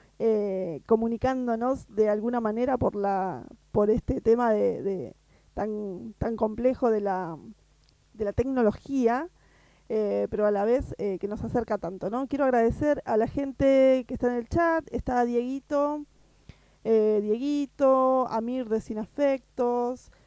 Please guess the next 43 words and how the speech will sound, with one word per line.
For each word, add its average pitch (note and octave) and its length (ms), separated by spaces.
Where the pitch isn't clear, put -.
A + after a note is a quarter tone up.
bueno, A3 240
Sara G3+ 280
Kunku, C4 420
por, - 380
por G3+ 120
supuesto, A3 600
que - 80
está - 160
ahí, B3+ 400
a B3+ 120
Katy, C4+ 580
eh, G#3 400
a A3 140
Miguel A3+ 320
de G#3+ 160
Neonato, C#4 880
eh, G#3+ 280
¿quién B3+ 200
más? G#3 340
Eh, G#3 420
buah, B3 180
hay A#3+ 160
mucha B3 220
gente, A3 280
está A3 200
Marcia, A3 680
Marcelito G#3+ 880
Silva, A3+ 880
Seba, C4 640
Seba F#4 320
de D4 120
Golpe C#4 220
de A3+ 120
Furia, D4+ 300
que A#3+ 60
me G#3 120
va A3+ 100
a A#3+ 40
matar, C#4 440
que A#3+ 140
es C4+ 100
Seba C4 340
Nauj, A#3+ 440